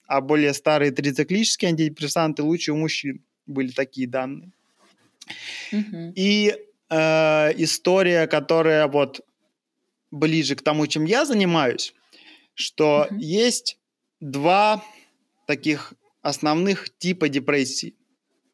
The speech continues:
Speaker 1: Одна называется меланхолическая депрессия, а другая атипичная депрессия. Меланхолическая депрессия более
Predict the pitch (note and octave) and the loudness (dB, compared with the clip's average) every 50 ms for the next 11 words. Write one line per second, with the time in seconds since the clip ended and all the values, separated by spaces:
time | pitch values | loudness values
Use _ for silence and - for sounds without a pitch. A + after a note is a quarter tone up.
0 | _ _ _ _ _ _ _ _ - _ _ - C#3 D3 D#3+ F3 F#3 F3+ D#3+ D3+ | _ _ _ _ _ _ _ _ -20 _ _ -2 0 0 2 2 2 2 2 2
1 | D#3+ D#3 D3 C#3 - D3+ C#3+ D3 D3+ D3+ C#3+ - - C#3 C3+ C3 B2+ B2+ - - | 2 2 2 0 -2 -2 -2 0 0 0 -2 -2 -2 -2 -2 -2 -2 -4 -4 -4
2 | - G3+ A3 G#3+ A#3 A3+ B3 A#3+ C4+ B3+ B3+ - - C#4+ D#4 D#4+ D#4 _ _ _ | -2 -2 -2 -2 -2 -2 0 0 0 0 -2 -2 -2 -2 -4 -4 -8 _ _ _
3 | _ _ _ - - - - _ _ _ _ _ _ _ - D3 D3 C#3+ C3 C#3+ | _ _ _ -20 -20 -20 -20 _ _ _ _ _ _ _ -2 0 0 0 2 0
4 | C3+ C#3 E3 F#3+ G#3+ A3+ A3 G#3+ - F3+ E3+ - G3 F#3 - E3+ C3 - - - | 0 2 2 2 2 2 0 0 -2 -4 -4 -4 -6 -4 -4 -4 -4 -4 -4 -4
5 | C3 B2+ A#2+ C3 B2+ - - - - - - - - B3 - _ _ _ _ _ | -6 -6 -6 -6 -8 -8 -10 -10 -8 -8 -8 -8 -10 -12 -20 _ _ _ _ _
6 | _ _ _ - E3+ F3 F#3 F#3+ F#3 - G3+ A3+ C#4 F4 - - - - F#3+ F#3 | _ _ _ -2 2 2 2 2 2 2 2 2 2 2 2 0 0 2 2 2
7 | E3 F3+ E3 F3 F#3+ G3+ G3+ G3+ G3 - - F3 F3 E3 D#3 D#3 D3+ - - _ | 2 2 2 2 2 2 2 2 0 -2 0 2 2 4 4 2 0 -4 -12 _
8 | _ _ - - D#3 D3 D#3 E3+ F#3 F3+ D#3+ D3+ D3 C#3+ C3+ C3 - D3+ D3 | _ _ -14 -10 -6 0 2 2 4 4 4 4 2 2 0 -2 -4 -8 -18